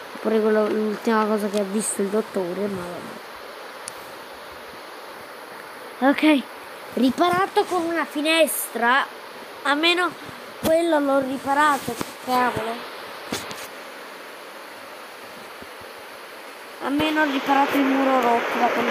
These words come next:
stupido dottore. Cavolo. Ok, mi hanno detto che questo è il, è il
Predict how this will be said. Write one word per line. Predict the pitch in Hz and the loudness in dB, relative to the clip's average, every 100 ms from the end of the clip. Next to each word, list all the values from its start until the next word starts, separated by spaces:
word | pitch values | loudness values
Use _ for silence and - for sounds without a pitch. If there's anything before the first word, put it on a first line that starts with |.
| 226 | 0
stupido | - - 247 240 | 0 0 0 2
dottore. | 226 214 - 208 202 202 - - - - - - - - | 2 0 0 0 0 -2 -2 -2 -2 -2 -2 -2 -2 0
Cavolo. | - 101 - - - - - - - - - - | 0 0 -2 -4 -4 -4 -4 -6 -8 -14 -12 -2
Ok, | 240 247 320 | -2 2 4
mi | 320 | 4
hanno | 311 | 4
detto | 320 339 339 | 4 4 6
che | 359 - | 4 4
questo | 381 392 - 392 | 4 4 4 6
è | 349 | 6
il, | 302 294 269 - - - - - | 6 4 4 2 0 -2 0 2
è | |
il | 285 | 4